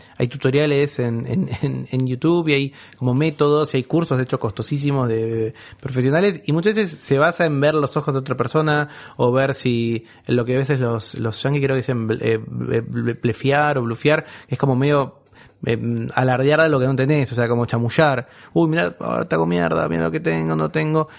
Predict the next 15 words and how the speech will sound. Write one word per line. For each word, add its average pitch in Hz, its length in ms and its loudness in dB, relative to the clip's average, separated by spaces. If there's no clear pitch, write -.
Eso 160 140 0
también, 156 400 0
eh, 131 100 -2
digamos, 127 360 -2
para, 117 380 -2
para 113 180 -4
la 113 40 -8
teoría 139 180 0
de 135 60 -6
juego, 165 260 2
todo, 160 500 -2
todo 151 160 4
ese 147 120 -4
ecosistema 139 580 0
de, 120 360 -2